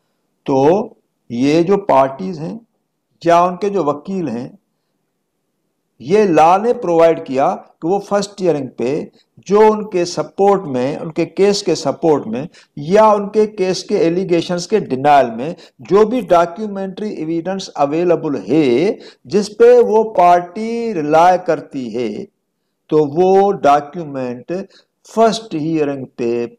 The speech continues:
पेश करने चाहिए। तो ये चार प्रोविजंस हो गए अभी तक।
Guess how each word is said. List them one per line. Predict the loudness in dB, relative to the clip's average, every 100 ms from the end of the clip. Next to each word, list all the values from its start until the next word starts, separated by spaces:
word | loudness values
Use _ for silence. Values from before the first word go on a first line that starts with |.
| -6
पेश | 0 0 0 -6 -8
करने | -4 -4 -6 -10 -10
चाहिए। | -6 -4 -4 -6 -6 -8 _ _ _ _ _ _ _ _ _ _ _
तो | -6
ये | -4
चार | 2 2
प्रोविजंस | 2 -6 -14 -16 -18
हो | -18
गए | -16
अभी | -18 -18
तक। | -20